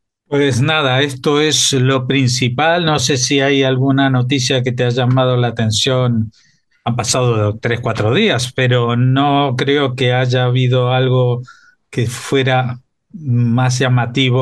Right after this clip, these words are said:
o, o más allá de lo que tú decías, de la, la, la confusión que crea el lenguaje de, de Trump respecto a si va a haber negociación, si van a estar en Pakistán mañana,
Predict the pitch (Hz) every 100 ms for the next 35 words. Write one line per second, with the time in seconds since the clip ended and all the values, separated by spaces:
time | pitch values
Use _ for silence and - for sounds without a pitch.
0 | 131 135 123 117 117 107 107 - _ _
1 | _ _ 120 110 110 110 110 127 - _
2 | _ 131 131 139 127 139 139 135 123 123
3 | 123 123 123 120 113 - 147 135 131 110
4 | 110 123 123 _ _ _ 131 120 117 117
5 | 123 120 123 131 127 123 - 139 131 135
6 | 123 131 131 127 131 123 120 117 120 123
7 | 123 127 120 113 113 110 110 107 107 -
8 | - _ 127 123 135 147 143 139 131 123
9 | - _ 117 113 135 127 127 123 120 117
10 | 123 117 113 113 123 127 127 123 120 120
11 | 120 110 - 147 147 147 143 - _ _
12 | - - 117 117 123 117 127 127 117 113
13 | 117 113 - 131 123 120 117 127 147 143
14 | 135 139